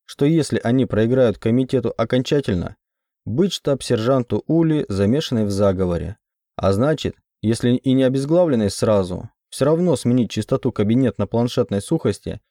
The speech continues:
на радиационную свежесть болотистой поймы Гарманту и брюхом, брюхом, красивым, поджатым животиком –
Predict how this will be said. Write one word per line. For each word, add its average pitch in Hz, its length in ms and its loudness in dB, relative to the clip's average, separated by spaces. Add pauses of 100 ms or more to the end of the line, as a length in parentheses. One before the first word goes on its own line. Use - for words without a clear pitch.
(200)
на 104 120 2
радиационную 123 680 2
свежесть 123 500 -2
болотистой 104 540 -2
поймы 117 320 0
Гарманту 101 680 0 (360)
и 101 80 -2
брюхом, 127 600 0
брюхом, 120 520 0
красивым, 117 640 0
поджатым 104 460 0
животиком – 127 640 -2